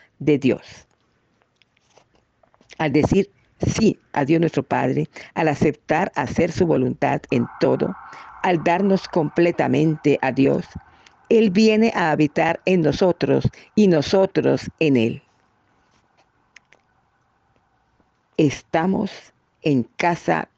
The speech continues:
con el Padre. Llegamos a ser templos del Dios vivo.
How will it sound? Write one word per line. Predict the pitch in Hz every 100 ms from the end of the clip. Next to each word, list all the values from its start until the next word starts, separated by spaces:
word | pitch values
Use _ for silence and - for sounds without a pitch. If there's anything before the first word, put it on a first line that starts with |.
| -
con | 170 165
el | 165
Padre. | - 107 104 - - - _ _ _ _ _ _ _ _ _
Llegamos | 285 180 175 147 156 180 190
a | 165
ser | - 151 143
templos | _ 190 190 180 202 196
del | 180 147 135
Dios | 151 151 160 -
vivo. | 139 143 - 76